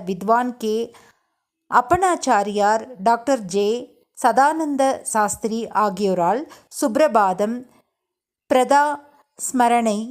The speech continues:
வேத பாராயணங்கள் நடைபெறும். காலை ஏழு முப்பதிலிருந்து ஒன்பது மணி வரை தாரதமிய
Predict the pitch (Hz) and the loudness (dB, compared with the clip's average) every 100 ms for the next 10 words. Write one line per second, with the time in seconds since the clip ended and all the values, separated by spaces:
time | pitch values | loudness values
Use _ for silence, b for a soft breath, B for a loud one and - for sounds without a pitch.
0 | 277 _ 190 226 269 302 302 226 220 240 | -14 _ 0 2 2 0 0 2 4 4
1 | 233 226 202 190 185 196 226 220 180 170 | 2 0 -2 -2 -2 -2 -2 -4 -4 -4
2 | 170 175 185 b b b 269 269 262 254 | -6 -8 -12 b b b 2 2 2 2
3 | 247 269 294 277 254 247 240 226 226 240 | 2 2 0 -2 -2 -2 -2 -4 -4 -4
4 | 220 208 226 262 233 208 190 196 220 233 | -4 -2 -2 -2 -4 -4 -4 -2 -4 -6
5 | b b b _ 262 269 311 320 269 220 | b b b _ 2 4 0 -4 -4 -2
6 | 233 | -2